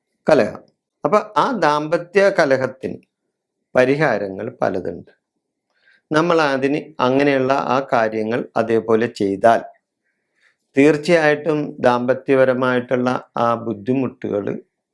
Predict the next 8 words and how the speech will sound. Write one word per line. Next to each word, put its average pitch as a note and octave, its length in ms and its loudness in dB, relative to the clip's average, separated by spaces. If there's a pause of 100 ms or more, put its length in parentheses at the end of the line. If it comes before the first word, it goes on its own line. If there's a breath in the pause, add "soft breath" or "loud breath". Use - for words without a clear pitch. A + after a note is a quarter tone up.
(560)
ഭാര്യ A#2+ 360 4
ഭർത്താക്കന്മാരിൽ G2+ 1000 -4
നിന്നും G#2+ 500 -4 (460)
അകന്നു B2 400 0
പോകും. G#2 420 -10 (580)
അവര് A#2 280 0
തമ്മിൽ C3+ 520 2 (140)
ഒരു C3 320 0